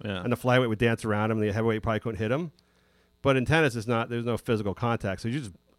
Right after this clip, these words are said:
Speaker 2: try and hit the ball as hard as you
Speaker 1: That's
Speaker 2: can.
Speaker 1: why I think that her physique, uh, her new enormous, you know, size and girth is,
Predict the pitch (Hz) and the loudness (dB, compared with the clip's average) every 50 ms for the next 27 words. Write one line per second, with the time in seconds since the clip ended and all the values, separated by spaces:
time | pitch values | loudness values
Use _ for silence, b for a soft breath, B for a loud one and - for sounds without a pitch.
0 | - - - - 135 120 104 113 95 85 113 107 104 95 - 95 85 80 78 82 | -16 -14 -2 0 0 0 0 -2 -4 -2 -2 -2 -2 -2 -4 -6 -8 -8 -10 -10
1 | 80 - - 240 226 202 180 180 175 143 120 123 117 101 101 _ _ 113 104 98 | -10 -6 -4 -2 0 0 0 0 0 -2 -4 -4 -6 -6 -12 _ _ -14 -12 -6
2 | 104 131 123 120 - - - - - - 113 104 101 117 127 135 131 - _ - | -2 0 0 0 -2 -8 -20 -20 -10 -6 -6 -4 -2 -2 -2 -2 -2 -4 _ -14
3 | - - 104 117 107 104 107 120 113 117 123 127 127 120 117 110 110 110 110 113 | -14 -6 -4 -4 -4 0 0 0 2 2 2 2 2 2 2 2 0 0 0 0
4 | 117 113 110 98 - - - - - - _ - _ - - - - - 117 110 | 0 0 0 -2 -4 -6 -12 -14 -16 -18 _ -20 _ -20 -20 -20 -14 -6 -4 -4
5 | 101 98 92 92 90 - _ - _ _ - _ - _ _ _ _ - - - | -2 -2 -4 -4 -6 -10 _ -20 _ _ -20 _ -20 _ _ _ _ -20 -20 -14
6 | - - - 117 113 120 110 107 107 98 95 98 95 95 92 104 113 117 107 101 | -12 -4 0 2 4 4 4 4 2 2 0 -2 -4 -4 -4 -2 -2 -2 -2 -2
7 | - 95 95 101 98 95 - | -6 -8 -8 -6 -6 -8 -10